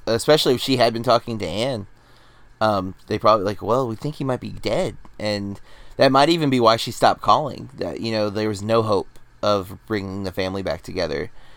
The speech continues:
And, um, she was just gonna support Hunter financially. Not that she was really supporting them, but helping as much as she was able to or whatever.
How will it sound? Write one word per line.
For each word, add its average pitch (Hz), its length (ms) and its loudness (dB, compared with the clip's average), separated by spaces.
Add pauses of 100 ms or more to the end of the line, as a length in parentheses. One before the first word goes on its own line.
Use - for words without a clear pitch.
(260)
And, 104 500 -4 (120)
um, 98 420 0
she - 160 -4
was 107 120 -2
just 104 160 -8
gonna 98 280 -2
support 110 560 0
Hunter 104 380 -4
financially. 123 720 -2 (520)
Not 120 240 4
that 95 220 0
she 117 160 -4
was 98 160 -4
really 98 200 -2
supporting 104 460 -2
them, 101 160 -4
but 90 160 -6
helping 110 480 0
as 95 120 -10
much 104 200 -4
as - 80 -10
she - 160 -8
was 90 140 -6
able 92 260 -4
to 95 180 -6
or 92 100 -4
whatever. 92 400 -8